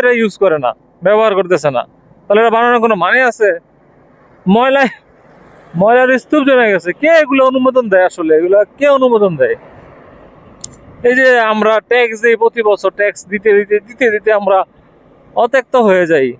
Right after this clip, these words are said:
যেখানে দরকার সেখানে ফুট ওভার ব্রিজ নাই, ফুট ওভার ব্রিজ দিয়ে রাখছে যেখানে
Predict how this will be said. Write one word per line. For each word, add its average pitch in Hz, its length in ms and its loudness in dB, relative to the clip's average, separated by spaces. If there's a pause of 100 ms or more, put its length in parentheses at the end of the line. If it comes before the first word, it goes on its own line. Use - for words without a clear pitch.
(2250)
যেখানে 233 260 2 (160)
দরকার 269 280 0 (120)
সেখানে 254 300 0 (120)
ফুট 226 200 -2
ওভার 240 220 2
ব্রিজ 269 220 0 (260)
নাই, 143 160 0 (1080)
ফুট 247 200 0
ওভার 262 240 2
ব্রিজ 247 240 -2
দিয়ে 254 220 2
রাখছে 247 280 -2 (880)
যেখানে 190 260 2